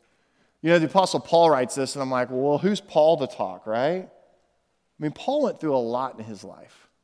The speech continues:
Paul had all kinds of circumstances that weren't desirable.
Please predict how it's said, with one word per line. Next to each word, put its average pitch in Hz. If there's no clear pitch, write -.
Paul -
had 202
all 196
kinds 175
of 135
circumstances 135
that 123
weren't 127
desirable. 110